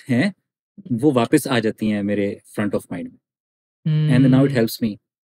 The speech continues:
Speaker 1: spend my day, spend my week, think, do my work। So these are really important for me, all of these conversations। And the way they are coming back, even if they are in fragments, I just love that they are coming back, <laughs> you know, and in this conversation with you।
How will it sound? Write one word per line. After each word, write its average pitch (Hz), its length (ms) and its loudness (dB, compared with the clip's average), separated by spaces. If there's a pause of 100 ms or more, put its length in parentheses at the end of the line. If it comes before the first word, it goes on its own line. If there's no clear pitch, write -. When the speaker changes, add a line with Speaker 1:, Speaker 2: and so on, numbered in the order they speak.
Speaker 1:
spend 110 340 -2
my 107 160 -2
day, 101 360 -2
spend 101 300 -8
my 98 140 -6
week, 98 440 -6 (380)
think, 110 400 -2
do 101 180 -4
my 101 140 -6
work। 92 400 -6 (320)
So - 120 -20
these 113 160 0
are 127 60 2
really 135 180 0
important 117 380 0
for 104 100 -8
me, 92 200 -10 (120)
all 113 200 -4
of 110 100 -2
these 98 200 -8
conversations। - 640 -14 (260)
And 113 140 0
the 117 60 4
way 135 160 4
they 160 100 2
are 156 80 4
coming 143 260 0
back, 139 280 -2
even 175 280 -2
if 156 100 -8
they 123 180 -2
are 120 40 0
in 117 100 0
fragments, 117 480 -4 (480)
I 117 180 -2
just 127 300 -2
love 117 280 0
that 98 180 -4
they 101 80 -6
are 92 80 -6
coming 92 280 -10
back, 90 200 -14 (220)
<laughs> - 140 -10
you 123 140 0
know, 107 140 -10 (420)
and 127 140 0
in 151 160 2
this 135 120 0
conversation 113 440 -2
with 95 180 -10
you। - 180 -12